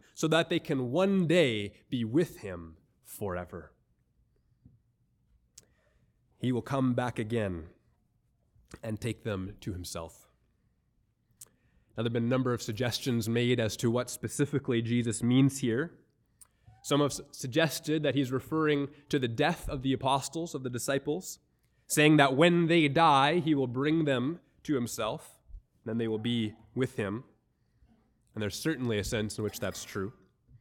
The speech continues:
Uh, others, such as D A Carson, argue, and I think this is the, the stronger case, uh, that since the only death that's been mentioned in this context is that, that of Christ,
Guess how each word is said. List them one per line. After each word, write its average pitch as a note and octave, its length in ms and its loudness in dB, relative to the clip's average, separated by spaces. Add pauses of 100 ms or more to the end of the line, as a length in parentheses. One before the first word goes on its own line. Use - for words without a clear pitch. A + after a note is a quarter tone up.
(760)
Uh, A2 40 -2
others, E3+ 480 6
such - 200 0
as D3 100 0
D D#3+ 140 4
A D3+ 40 2
Carson, E3 480 0
argue, C#3 420 0
and D3 100 2
I C3 40 -2
think C#3+ 180 -4
this D3 180 -6
is A#2+ 140 -6
the, A2 260 -4 (200)
the A#2 80 -6
stronger D3+ 380 2
case, - 420 -10 (580)
uh, A2+ 180 -4
that D3 240 0
since G3 300 6
the E3+ 180 0
only G3+ 380 10
death F3 460 0
that's D3 220 -6
been C#3 200 -2
mentioned E3+ 480 0
in C#3 140 -2
this C3 140 -2
context F#3 640 -4
is C3+ 120 -6
that, C3+ 240 -4
that D3 180 -2
of - 140 -8
Christ, - 600 -8